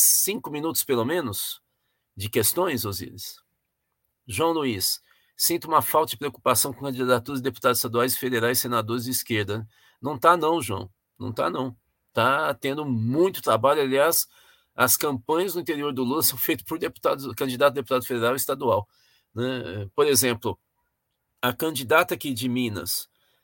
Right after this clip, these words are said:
a deputada estadual, que deve ser mais votada de todos os partidos, é do P T, a Bia Cerqueira. Pelo menos é o que mostra as pesquisas que me chegam às mãos. Então, não tá tão ruim não, João. Acontece que também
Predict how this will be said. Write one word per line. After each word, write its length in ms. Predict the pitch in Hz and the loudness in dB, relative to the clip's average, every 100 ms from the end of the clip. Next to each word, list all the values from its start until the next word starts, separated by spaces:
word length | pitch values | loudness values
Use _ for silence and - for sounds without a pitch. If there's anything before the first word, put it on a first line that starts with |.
| _ - | _ 2
a 120 | 127 | 2
deputada 460 | 147 120 - 165 | 2 0 0 2
estadual, 540 | - 160 156 127 110 104 | 2 2 2 6 6 4
que 120 | 127 | -2
deve 400 | 131 147 147 135 - | -2 -2 -4 -8 -2
ser 340 | - 131 110 | 0 0 -2
mais 600 | 113 117 151 190 233 - | -2 -2 4 6 6 2
votada 560 | 151 139 - 160 165 139 | 0 -2 4 4 4 0
de 180 | 139 - - | -8 -12 4
todos 400 | 196 214 135 107 | 6 6 4 -2
os 100 | 107 | 0
partidos, 640 | 127 120 - 147 175 175 | 0 0 -4 -6 -4 -4
é 60 | 180 | -4
do 120 | - | -6
P 140 | - | -4
T, 220 | - 190 _ _ _ _ _ _ | -2 -2 _ _ _ _ _ _
a 100 | 120 | -2
Bia 240 | 113 135 151 | 0 0 0
Cerqueira. 540 | 170 165 139 110 92 - | 0 0 0 0 -2 -4
Pelo 180 | 123 123 | -4 -2
menos 240 | 143 156 | -4 -6
é 40 | |
o 40 | 170 | -6
que 100 | 165 | -4
mostra 300 | 147 151 160 | -2 -2 -4
as 80 | - | -6
pesquisas 640 | 180 - 139 143 151 - _ _ _ _ _ _ _ | -6 -4 -6 -6 -10 -14 _ _ _ _ _ _ _
que 100 | 135 | -4
me 140 | 135 | -2
chegam 360 | 127 135 123 143 | 0 2 0 0
às 140 | 147 | -2
mãos. 340 | 117 113 95 104 | 0 0 -2 -6
Então, 440 | 107 151 170 143 | -4 -2 -2 -2
não 160 | 131 127 | -2 2
tá 180 | 156 160 | 4 4
tão 200 | 202 185 | 2 -4
ruim 260 | 208 202 | -4 -4
não, 260 | 269 143 113 | -2 -2 -2
João. 260 | - 90 - | -4 -8 -8
Acontece 560 | - 381 381 151 143 | -6 -4 2 2 2
que 80 | - | 0
também 480 | 175 147 131 123 | -2 2 2 2